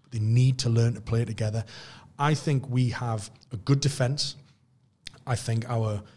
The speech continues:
first team midfield is, is, is, is, is good. I think Hayden's a, a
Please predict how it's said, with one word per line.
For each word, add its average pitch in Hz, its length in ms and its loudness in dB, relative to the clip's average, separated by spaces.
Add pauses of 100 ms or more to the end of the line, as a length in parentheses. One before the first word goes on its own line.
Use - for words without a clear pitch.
(120)
first - 440 2
team 120 200 0
midfield 113 440 -2
is, 101 280 -6
is, 95 240 -10
is, 101 220 -12
is, 98 240 -6 (100)
is - 100 -8
good. 120 380 0 (500)
I - 40 -20
think - 200 -6
Hayden's 107 580 -2 (240)
a, 110 40 -12
a 98 120 -14